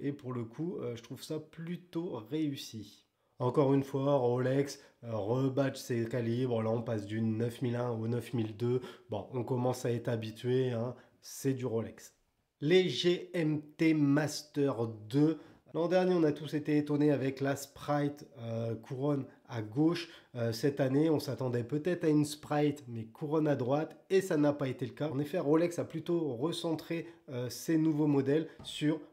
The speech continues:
euh, du biton. Euh, donc, euh, pourquoi pas. Personnellement, je trouve que ça rappelle un petit peu les, les G M T Master, Nipple Dial, et cetera, qu'on pouvait avoir dans les années, je sais pas, soixante-dix peut-être.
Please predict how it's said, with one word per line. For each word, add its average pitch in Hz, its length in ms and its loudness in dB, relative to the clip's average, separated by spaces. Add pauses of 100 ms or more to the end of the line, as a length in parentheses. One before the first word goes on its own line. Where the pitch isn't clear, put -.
euh, 120 280 -2
du 127 180 -4
biton. 131 400 -4 (400)
Euh, 110 240 -4
donc, 117 320 -4
euh, 117 80 -2
pourquoi - 480 -2
pas. 139 300 0 (460)
Personnellement, 170 1040 2
je - 80 -20
trouve 147 160 -10
que 147 100 -2
ça 139 200 -2
rappelle 151 360 0
un 131 160 0
petit 131 180 -8
peu 151 200 0
les, 139 160 2
les 113 140 -4
G 110 140 0
M 143 120 0
T 147 120 -2
Master, 143 460 0
Nipple 135 400 0
Dial, 139 300 -2
et 131 80 -2
cetera, 139 460 -4
qu'on 131 180 -6
pouvait 120 240 -6
avoir 131 340 -2
dans 123 140 -4
les 117 180 -4
années, 120 220 -4
je 117 80 -12
sais - 80 -20
pas, 123 120 -12
soixante-dix 123 580 -10
peut-être. 151 380 -6